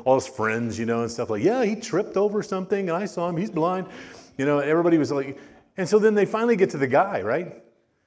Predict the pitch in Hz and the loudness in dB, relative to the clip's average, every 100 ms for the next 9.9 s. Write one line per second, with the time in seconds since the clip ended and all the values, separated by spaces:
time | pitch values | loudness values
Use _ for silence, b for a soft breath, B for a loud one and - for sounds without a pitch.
0 | _ _ _ 151 156 147 151 151 147 143 | _ _ _ -2 0 -2 -6 -4 -4 -6
1 | 139 151 151 139 135 143 147 139 117 - | -6 -2 0 0 -2 0 2 2 0 -10
2 | - - _ - - 95 123 147 143 127 | -18 -20 _ -20 -18 -10 -6 -2 -2 -2
3 | 110 104 113 - _ - 110 117 110 95 | -4 -6 -12 -20 _ -6 -2 0 -2 -6
4 | 98 101 - 117 113 - - 113 110 120 | -8 -8 -4 -4 -6 -12 -12 -8 -6 -6
5 | 117 110 107 113 101 98 - 123 123 131 | -4 -4 -2 -2 -4 -8 -6 -4 -4 -6
6 | 110 120 120 113 107 120 117 113 B B | -4 -4 -4 -6 -6 -6 -6 -10 B B
7 | B B 120 113 110 117 117 113 113 113 | B B -6 -4 -2 -4 -4 -2 -2 -2
8 | 104 - 110 104 147 151 165 170 113 117 | -4 -6 -4 -2 0 0 -2 -4 -6 -4
9 | 185 208 - 131 104 113 151 98 90 | 0 -2 0 0 0 -2 -4 -4 -8